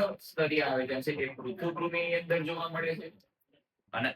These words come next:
અંગતંત્ર છે એ પૃથુકૃમિ પછીના બધા જ સમુદાય એટલે સૂત્રકૃમિથી મેરુદંડી સુધી જોવા મળે છે. આગળ બેટા આપણે યાદ રાખીએ પાચન તંત્ર.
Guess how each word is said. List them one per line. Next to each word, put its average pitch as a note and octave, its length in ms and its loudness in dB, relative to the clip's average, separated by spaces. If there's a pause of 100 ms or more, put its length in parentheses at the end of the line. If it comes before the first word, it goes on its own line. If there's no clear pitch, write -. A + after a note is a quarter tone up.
અંગતંત્ર E3 760 2
છે D#3+ 100 0
એ C#3 280 2
પૃથુકૃમિ D3+ 600 -2
પછીના C3 500 -2
બધા B2+ 500 2
જ C#3+ 80 -4
સમુદાય G#2+ 480 -2
એટલે - 540 -8
સૂત્રકૃમિથી A#2+ 1000 -4
મેરુદંડી G#2+ 720 -4
સુધી G#2+ 280 -8
જોવા F2 340 -6
મળે - 260 -4
છે. - 340 -20 (2250)
આગળ F3 280 4
બેટા G#3 260 6
આપણે G3 180 2
યાદ F#3 200 4
રાખીએ F#3 320 0
પાચન E3+ 580 2
તંત્ર. A#2 360 -2